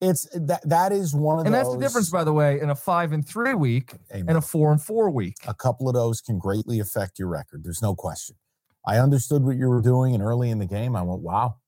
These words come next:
Speaker 1: this kid's gonna pull this off."
Speaker 2: Mm.
Speaker 1: And then,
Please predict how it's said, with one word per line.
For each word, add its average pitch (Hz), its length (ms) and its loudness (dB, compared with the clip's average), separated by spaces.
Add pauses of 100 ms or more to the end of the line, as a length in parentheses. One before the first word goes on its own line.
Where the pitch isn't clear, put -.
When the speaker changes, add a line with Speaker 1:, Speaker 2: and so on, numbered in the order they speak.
(360)
Speaker 1:
this - 100 -20
kid's 113 160 2
gonna 101 140 2
pull 110 200 2
this 107 160 0
off." 190 220 2
Speaker 2:
Mm. 110 240 8 (440)
Speaker 1:
And 127 180 4
then, 120 300 4